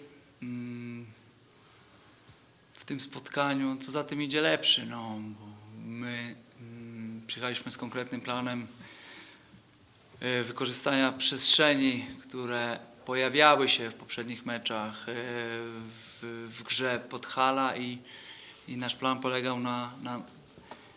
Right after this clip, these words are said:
na odwadze z piłką, e, na, na tym dobrym boisku. Chcieliśmy, chcieliśmy zdobyć te przestrzenie i wykorzystać te niektóre słabsze momenty zespołu Podhala.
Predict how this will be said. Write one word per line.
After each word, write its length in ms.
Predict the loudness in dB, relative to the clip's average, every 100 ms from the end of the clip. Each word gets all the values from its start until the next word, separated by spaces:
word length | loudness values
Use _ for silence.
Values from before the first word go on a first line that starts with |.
| -20 -4
na 80 | 0
odwadze 340 | 6 8 8
z 80 | 6
piłką, 540 | 6 4 4 -2 -4 -4 -10
e, 380 | -8 -6 -4 -4
na, 360 | -2 0 0 -2
na 160 | -6 -8
tym 160 | -4
dobrym 280 | -2 -2 -2
boisku. 580 | -2 0 0 0 -2 -2
Chcieliśmy, 640 | -4 -4 2 2 2 -6 -8 -12 -20 -20 -20 -10
chcieliśmy 320 | -4 -2 -2
zdobyć 320 | 0 2 2
te 80 | 0
przestrzenie 840 | 0 6 6 8 6 6 6 6 2 -4 -8 -8 -8
i 40 |
wykorzystać 800 | -6 -2 2 2 2 2 2 0 -2 -18 -20 -20 -20 -20 -20 -20 -20 -18 -14 -14 -14 -16 -16 -2
te 100 | 4
niektóre 680 | 4 4 6 10 10 10 6
słabsze 420 | 4 6 6 4
momenty 380 | 2 2 2 0
zespołu 400 | -2 0 2 0
Podhala. 800 | -2 -6 2 4 6 6 6 2